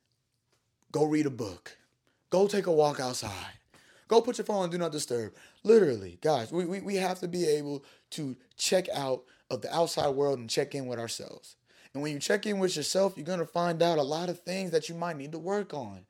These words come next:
But sometimes it's just simple fixes. Sometimes it's bad habits.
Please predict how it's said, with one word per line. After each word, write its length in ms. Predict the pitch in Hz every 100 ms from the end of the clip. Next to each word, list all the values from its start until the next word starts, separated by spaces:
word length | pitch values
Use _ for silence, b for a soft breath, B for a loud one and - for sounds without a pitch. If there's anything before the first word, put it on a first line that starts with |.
| B B B B
But 120 | - 151
sometimes 420 | 190 190 175 170
it's 80 | 156
just 320 | 160 - -
simple 320 | 190 185 175
fixes. 580 | 175 254 - 123 104 - b b
Sometimes 400 | 180 175 165 151
it's 100 | 139
bad 300 | 110 117 127
habits. 480 | 113 113 135 165